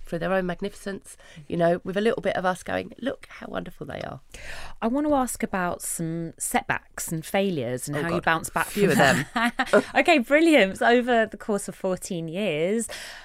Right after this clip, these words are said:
Speaker 2: um, with your business, yeah, there must have been some setbacks. Tell me about a couple and how you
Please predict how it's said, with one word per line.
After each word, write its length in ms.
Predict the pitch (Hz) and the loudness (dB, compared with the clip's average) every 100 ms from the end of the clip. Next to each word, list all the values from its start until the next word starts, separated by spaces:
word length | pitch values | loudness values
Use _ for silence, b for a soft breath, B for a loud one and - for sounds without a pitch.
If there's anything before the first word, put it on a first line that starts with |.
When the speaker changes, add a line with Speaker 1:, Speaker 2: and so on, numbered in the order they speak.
| B | B
Speaker 2:
um, 400 | 160 156 160 - | 0 2 -4 -6
with 180 | 170 170 | -4 -2
your 80 | 185 | 0
business, 600 | 196 - 175 160 - - | -2 -2 -2 -2 -6 -8
yeah, 240 | - 220 147 | 0 2 2
there 140 | 165 | 0
must 200 | 190 - | -2 -4
have 80 | - | -8
been 120 | 165 | -6
some 140 | - | -6
setbacks. 360 | 156 - 135 - | -6 -4 -4 -4
Tell 220 | - 220 | -4 0
me 100 | 240 | 0
about 200 | 214 185 | 0 -2
a 40 | - | -4
couple 500 | - 151 139 135 139 | -4 -8 -6 -4 -4
and 140 | 151 | -6
how 640 | - 180 180 180 175 170 - | -6 -6 -4 -2 -2 -2 -4
you 760 | 143 160 160 156 143 - - | -8 -8 -6 -6 -8 -10 -14